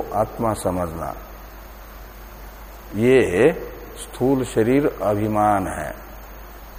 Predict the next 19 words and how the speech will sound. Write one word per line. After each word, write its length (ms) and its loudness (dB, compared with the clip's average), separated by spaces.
और 180 6
ये 140 6
जिसमें 520 6
है, 440 2
उसे 300 4
कहा 320 2
जाएगा 480 2
अभिमानी। 600 0
से 120 6
ज्ञान 400 6
जिस, 240 2
जिस, 300 -2
जिसको 460 2
हुआ, 280 8
उसको, 300 2
उसे 240 0
कहते 280 2
हैं 140 2
ज्ञानी। 340 6